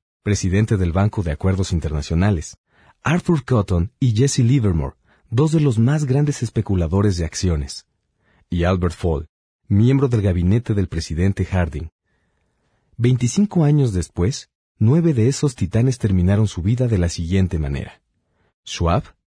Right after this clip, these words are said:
murió sin un centavo tras vivir cinco años con dinero prestado. Insull murió en la bancarrota en el extranjero.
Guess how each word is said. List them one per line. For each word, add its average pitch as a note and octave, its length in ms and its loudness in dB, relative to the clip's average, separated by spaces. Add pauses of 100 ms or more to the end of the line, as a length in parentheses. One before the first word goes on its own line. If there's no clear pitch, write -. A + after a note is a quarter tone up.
(120)
murió F#2+ 420 4
sin A2+ 260 0
un E3+ 120 2
centavo C3+ 460 0
tras A2 200 0
vivir F#2 240 0
cinco C3+ 420 0
años A#2+ 300 2
con G2+ 160 0
dinero F2+ 380 2
prestado. D2+ 520 -6 (760)
Insull C3+ 460 2 (200)
murió G#2 360 4
en C3 80 4
la A#2+ 80 2
bancarrota F#2 680 0
en E2 140 0
el D2 80 0
extranjero. - 640 -8